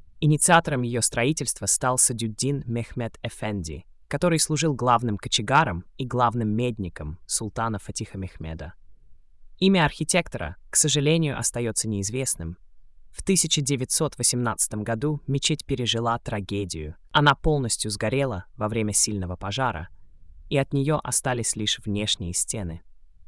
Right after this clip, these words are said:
В таком разрушенном состоянии здание находилось до тысяча девятьсот шестидесятого восьмого года, когда оно было восстановлено и отреставрировано одним из благотворителей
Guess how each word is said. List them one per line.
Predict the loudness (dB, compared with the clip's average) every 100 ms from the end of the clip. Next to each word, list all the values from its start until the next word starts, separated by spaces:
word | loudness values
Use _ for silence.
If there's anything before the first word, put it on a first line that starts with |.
| -20 -20 -20 -20 -10
В | 0
таком | 4 6 6
разрушенном | 4 2 0 0 0
состоянии | 4 4 4 2 2 2 0
здание | 0 4 4 2 -2
находилось | -4 -6 -4 -2 -2 -4 -2
до | 0 0
тысяча | 0 0 0 -2 -2
девятьсот | -4 -2 2 2 2 -2
шестидесятого | -2 0 0 -2 0 2 2 0 -4 -6
восьмого | -4 -2 -2 -2 -4
года, | -6 -4 -4 -6 -12 -20 -20 -20 -6
когда | -2 4 6
оно | 6 2
было | 2 0
восстановлено | 4 4 6 4 2 0 -4 -4 -8 -12 -4
и | 0
отреставрировано | 0 2 2 2 0 0 0 -4 -8 -6
одним | -6 -2 0 0
из | -4 -4
благотворителей | -4 -4 -2 0 0 -2 -6 -8